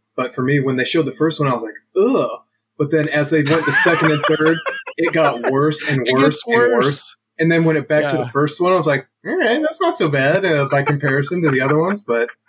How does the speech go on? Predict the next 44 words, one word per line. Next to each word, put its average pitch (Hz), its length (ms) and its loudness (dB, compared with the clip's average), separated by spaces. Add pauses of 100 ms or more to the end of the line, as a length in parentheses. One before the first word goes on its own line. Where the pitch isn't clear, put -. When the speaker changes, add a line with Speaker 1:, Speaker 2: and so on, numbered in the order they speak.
(800)
Speaker 1:
yeah, 156 180 0
I - 20 0
was - 120 -6
like, - 100 -6
Speaker 2:
I - 20 -10
can - 240 2
Speaker 1:
"Jesus." 320 160 4
Speaker 2:
work 202 260 0
with 160 160 -6
this. 170 500 -4 (920)
Dude, 156 180 2
I 156 60 4
remember, 170 320 4
I 147 100 -2
don't 170 160 4
know, 151 180 2
I 131 120 -2
think 160 240 -2
it's - 140 -6
a 113 40 -4
Chappelle 113 480 -2
skit 123 480 -2
or 113 80 -6
maybe 117 240 -2
one 117 160 -2
of 117 80 -4
his 104 120 -6
stand-ups. 123 680 -4 (260)
He 135 140 -2
has 143 180 0
this 127 180 -4
response 127 500 -6
to 120 80 -4
something, 135 340 -4
I 127 60 -2
can't 139 220 -4
remember 127 260 -2
what 117 100 -4
it 120 40 -4
is, 131 160 -2
but 123 160 -4
he's 120 180 -2
just 120 180 -4
like, 101 260 -8